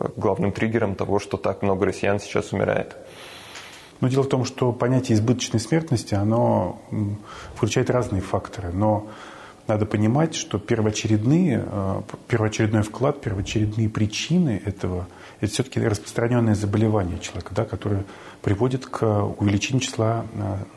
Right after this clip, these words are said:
Speaker 2: то есть когда смертность начинает, э, превалировать над ра-, рождаемостью. Ведущими классами заболеваний у нас являются инфекционные, сердечно-сосудистые заболевания, онкологические заболевания.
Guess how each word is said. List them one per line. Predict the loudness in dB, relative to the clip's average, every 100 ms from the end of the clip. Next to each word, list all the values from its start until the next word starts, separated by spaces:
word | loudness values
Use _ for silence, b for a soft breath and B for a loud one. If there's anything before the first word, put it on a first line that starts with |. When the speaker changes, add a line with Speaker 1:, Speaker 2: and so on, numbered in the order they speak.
| -10
Speaker 2:
то | -6
есть | -8 -4
когда | 4 6 6
смертность | 6 4 2 -4 -8
начинает, | -2 2 2 0
э, | 0 0 2
превалировать | 2 4 6 4 2
над | 0 0
ра-, | 2 2 2
рождаемостью. | 0 2 4 4 2 0 -6 -12 -16 B B B B B B 0
Ведущими | 2 4 4 2 -4
классами | -2 0 0 0 -2
заболеваний | 0 0 0 0 0
у |
нас | -2 -4
являются | -4 0 0 0 -6
инфекционные, | -8 -8 -2 2 2 2
сердечно-сосудистые | -2 -2 -4 -6 -4 -2 -2 -2 -4
заболевания, | 0 0 0 0 0 0
онкологические | 0 2 2 2 -2 -6 -8 -8
заболевания. | -8 -10 -10 -10 -12